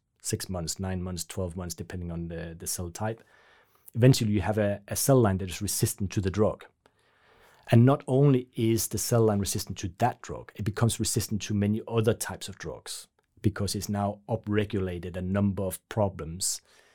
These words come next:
that is very difficult for, for the current s-,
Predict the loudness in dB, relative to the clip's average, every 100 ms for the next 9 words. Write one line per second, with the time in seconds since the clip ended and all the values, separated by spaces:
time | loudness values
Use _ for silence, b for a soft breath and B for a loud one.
0 | b b b b _ -2 0 0 -2 -2
1 | -2 0 -4 -6 -8 -8 -8 -4 -4 -6
2 | -14 _ -6 -4 -6 -4 0 0 -2 -6